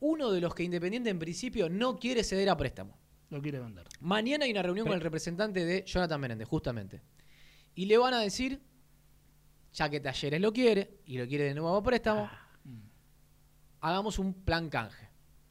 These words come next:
Speaker 1: Por algunos futbolistas que Independiente le gustan Talleres.
Speaker 2: Talleres ya
Speaker 3: ¿Qué,
Speaker 2: dijo que
Speaker 3: qué
Speaker 2: no lo
Speaker 3: cosa
Speaker 2: puede
Speaker 3: que Independiente se le va a un arquero, no?
Speaker 1: Un arquero, uno,
Speaker 3: Ahí
Speaker 1: uno.
Speaker 3: está.
Speaker 1: Ah, oye, los nombres no, ya no son secretos los nombres.
Speaker 2: Talleres, eh, dice que no lo puede pagar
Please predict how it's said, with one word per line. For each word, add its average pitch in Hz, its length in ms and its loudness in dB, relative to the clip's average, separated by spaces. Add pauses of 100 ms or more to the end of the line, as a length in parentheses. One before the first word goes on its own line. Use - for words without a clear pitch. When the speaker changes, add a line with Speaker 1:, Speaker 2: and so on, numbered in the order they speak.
(1200)
Speaker 1:
Por 214 160 -6
algunos 156 260 -2
futbolistas 175 420 0
que 165 100 -6
Independiente 147 380 -2
le 143 60 0
gustan 139 260 -2
Talleres. 104 320 -8
Speaker 2:
Talleres 175 320 6
ya 180 60 10
Speaker 3:
¿Qué, 185 60 10
Speaker 2:
dijo 190 160 6
que 185 60 6
Speaker 3:
qué 180 40 8
Speaker 2:
no 175 80 2
lo 208 60 8
Speaker 3:
cosa 175 180 6
Speaker 2:
puede 175 60 6
Speaker 3:
que 165 80 6
Independiente 156 440 2
se 139 120 2
le 131 80 8
va 143 80 8
a - 20 6
un 151 60 4
arquero, 139 420 4
no? 160 280 -2
Speaker 1:
Un 143 160 -4
arquero, 139 480 -2
uno, 139 280 -4
Speaker 3:
Ahí 120 240 2
Speaker 1:
uno. - 100 2
Speaker 3:
está. 107 360 -6
Speaker 1:
Ah, 247 40 -2
oye, 247 240 -2
los 233 200 -6
nombres 202 260 -6
no, 143 300 -6
ya 240 160 -4
no 226 100 -4
son 220 180 -8
secretos 110 380 -8
los 101 100 -10
nombres. 160 240 -2
Speaker 2:
Talleres, 247 500 2
eh, 127 420 -8
dice 143 180 -6
que 135 80 -8
no 139 80 -8
lo 139 100 -4
puede 139 200 -8
pagar 117 280 -12